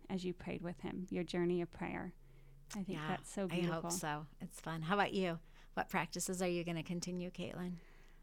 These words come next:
Speaker 1: I think the practice that has really impacted me is just, is learning to listen and spending a lot of time listening to God, that prayer isn't just coming before him with our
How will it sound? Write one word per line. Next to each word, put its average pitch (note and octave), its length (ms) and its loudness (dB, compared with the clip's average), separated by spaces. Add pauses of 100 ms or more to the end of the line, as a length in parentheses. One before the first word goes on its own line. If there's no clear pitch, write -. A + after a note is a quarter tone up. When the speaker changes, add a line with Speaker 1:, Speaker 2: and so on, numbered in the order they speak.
(240)
Speaker 1:
I - 40 4
think - 320 8
the - 160 -12
practice A#3 760 10
that G3+ 280 6
has F#3+ 260 6
really A#3 220 12
impacted B3 640 6
me C4 280 12
is F#3+ 240 0
just, - 260 2 (180)
is G#3 200 0
learning G#3 420 8 (100)
to G3 80 -4
listen F#3+ 600 0 (540)
and G3+ 120 10
spending A3 400 10
a F#3 80 12
lot F3+ 280 8
of G3 100 4
time F#3 500 6
listening F#3+ 840 6 (420)
to A3+ 160 6
God, G#3 460 10
that E3+ 240 6 (400)
prayer G#3 720 10 (600)
isn't A#3+ 360 12
just G#3+ 400 12
coming G3+ 520 12
before G3+ 360 8
him G3 220 12
with F#3 200 8
our F3+ 380 8